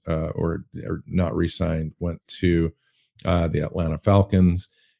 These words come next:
And then they made a couple of acquisitions this year, I think, that really set the tone. Obviously, the Davante Adams trade, they shipped out some picks to the Green Bay Packers for that, but I thought that that was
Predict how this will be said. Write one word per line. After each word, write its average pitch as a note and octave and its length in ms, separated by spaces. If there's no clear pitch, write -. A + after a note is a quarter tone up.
And G2 220
then G2+ 140
they G#2+ 120
made A2 300
a G#2 40
couple G#2+ 340
of G#2+ 60
acquisitions G2+ 680
this F2 200
year, F2 140
I E2+ 80
think, F2+ 220
that F#2 120
really F2+ 220
set - 300
the - 60
tone. E2 440
Obviously, F#2+ 600
the E2+ 200
Davante F2 540
Adams E2 420
trade, E2 300
they E2 80
shipped - 340
out F2 300
some - 240
picks - 440
to F2+ 440
the E2 100
Green E2 220
Bay C#2+ 140
Packers F#2+ 580
for F2+ 180
that, F2+ 260
but E2 120
I E2+ 100
thought E2+ 280
that - 120
that E2 240
was E2 220